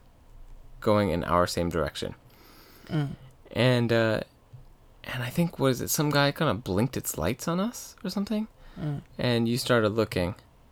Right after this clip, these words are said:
Speaker 1: at, uh, the news. So we turned the news, and apparently there was a big earthquake, like, the week before or two weeks before.
Speaker 2: Mm, 全然私は知らんけどな、それ。
Speaker 1: Yeah, and it shifted. It was right on a, was it, fault
Speaker 2: Mm.
Speaker 1: of the earth. And
Speaker 2: Mm.
Speaker 1: so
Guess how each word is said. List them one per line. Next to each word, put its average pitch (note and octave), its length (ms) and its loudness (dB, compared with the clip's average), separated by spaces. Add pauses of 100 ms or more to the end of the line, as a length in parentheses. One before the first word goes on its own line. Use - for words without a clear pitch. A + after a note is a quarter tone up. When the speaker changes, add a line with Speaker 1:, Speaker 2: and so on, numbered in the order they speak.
(340)
Speaker 1:
at, G2+ 340 2
uh, F#2+ 400 6
the G#2+ 140 0
news. G2 460 4
So A2+ 100 -2
we G#2 120 0
turned B2+ 280 4
the F#2+ 60 4
news, G#2+ 400 4
and D2 120 -2
apparently C3+ 380 0
there G2 120 0
was G2+ 100 -2
a G2 40 -4
big A2+ 200 0
earthquake, C3 480 2
like, G2+ 140 -4
the E2 100 0
week G#2 260 -2
before A2+ 340 2
or G2 40 0
two A#2+ 160 -4
weeks A#2+ 160 -2
before. G#2+ 420 -2 (100)
Speaker 2:
Mm, E3+ 140 0
全 G3+ 200 2
然 F3+ 80 4
私 F#3+ 260 0
は F3 60 -4
知 - 100 -4
ら D3+ 80 2
ん D3 80 0
け C#3 60 -6
ど C3 100 -8
な、 E3+ 100 -4
そ - 120 -6
れ。 A2+ 80 0
Speaker 1:
Yeah, - 180 4 (120)
and A2 180 4
it - 120 0
shifted. - 760 0
It F#2+ 80 0
was G#2 180 -2
right C3 280 4
on A2+ 360 0
a, F#2+ 520 0
was G2+ 360 -4
it, - 80 -8 (160)
fault - 420 2 (220)
Speaker 2:
Mm. D3 300 -4 (160)
Speaker 1:
of F2 280 0
the F#2 140 -2
earth. A#2 440 0 (120)
And G#2+ 140 0
Speaker 2:
Mm. C#3+ 40 0
Speaker 1:
so A2+ 320 0